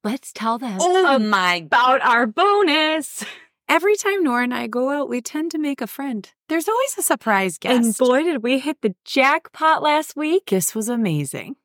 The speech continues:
Speaker 1: And we should let our listeners know that neither one of us are bourbon or whiskey fans.
Speaker 2: Well, d-
Speaker 1: But
Speaker 2: yeah, we don't drink it on the regular.
Speaker 1: Right.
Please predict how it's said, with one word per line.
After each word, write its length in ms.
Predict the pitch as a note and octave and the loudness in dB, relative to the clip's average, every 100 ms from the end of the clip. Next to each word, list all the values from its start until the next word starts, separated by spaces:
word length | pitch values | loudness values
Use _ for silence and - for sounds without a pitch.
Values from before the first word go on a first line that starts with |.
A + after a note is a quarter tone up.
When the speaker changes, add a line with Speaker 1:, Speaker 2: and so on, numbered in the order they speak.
| _ - - - | _ -16 -14 -2
Speaker 1:
And 220 | D4 C#4 B3 | 2 4 4
we 80 | C#4 | 2
should 260 | D#4+ B3 B3 | 0 0 0
let 160 | A3+ | 4
our 100 | C4 | 4
listeners 480 | B3+ A#3 B3+ B3+ A#3 | 2 0 0 0 0
know 140 | E3+ | -2
that 160 | E3 - | -2 0
neither 400 | G3 G#3 B3 C4+ | 2 4 4 2
one 180 | G#3+ E3+ | 0 -2
of 140 | E3 | -2
us 260 | D#3+ D#3 - - | -4 -4 -8 -4
are 440 | F3 D#3+ D#3 D#3 - _ _ _ - | 0 0 0 -4 -8 _ _ _ 0
bourbon 420 | F3+ F3 E3+ E3+ | 2 2 0 0
or 200 | G3+ F#3 | 2 2
whiskey 320 | D#3+ D3+ - E3+ | 0 -6 -10 -16
fans. 460 | - - _ - - | -16 -18 _ -16 -4
Speaker 2:
Well, 380 | C4+ F4+ F4+ E4+ | 2 4 4 2
d- 80 | A3 A#3+ | 0 2
Speaker 1:
But 320 | B3 A3 C4+ | 2 4 4
Speaker 2:
yeah, 220 | E4 G#3+ | 4 4
we 120 | G3 | 2
don't 220 | C#4 D4+ | 0 0
drink 220 | C#4 C4 B3+ | 0 0 0
it 80 | |
on 220 | G#3+ G3 G3+ | 0 2 0
the 80 | |
regular. 420 | G3 F#3+ D3+ C#3 A#3 | 0 0 -2 -2 0
Speaker 1:
Right. 240 | D#3 D3 | 0 -4